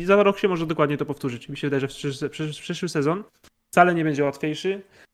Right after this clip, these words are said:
nawet jeśli, e, zawodnicy nie będą pauzować z powodu protokołów, to kontuzje, myślę, że wciąż będą grały bardzo, bardzo dużą rolę.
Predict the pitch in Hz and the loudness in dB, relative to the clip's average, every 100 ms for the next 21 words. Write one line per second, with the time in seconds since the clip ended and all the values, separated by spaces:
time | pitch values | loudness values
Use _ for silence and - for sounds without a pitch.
0 | _ 147 147 139 139 135 - 139 135 135 | _ -2 0 0 0 -2 -6 -6 -2 0
1 | 131 127 - 131 127 131 139 131 127 135 | 0 -2 -4 -2 0 -2 -4 -4 -2 -4
2 | 123 127 127 123 120 - 117 117 120 117 | -2 -2 -2 -2 -6 -10 -8 -6 -4 -4
3 | 117 117 117 117 117 - 127 123 123 135 | -4 -4 -4 -4 -6 -8 -6 -2 0 2
4 | 214 - _ _ _ _ _ _ _ - | 0 -4 _ _ _ _ _ _ _ -6
5 | 147 156 151 147 143 135 131 - 135 123 | 0 0 2 0 0 0 -2 0 -2 -2
6 | 127 123 123 120 120 120 117 120 117 117 | -2 0 2 2 2 0 -2 -2 -2 -2
7 | 113 113 117 113 113 113 113 | -2 -6 -6 -8 -6 -4 -6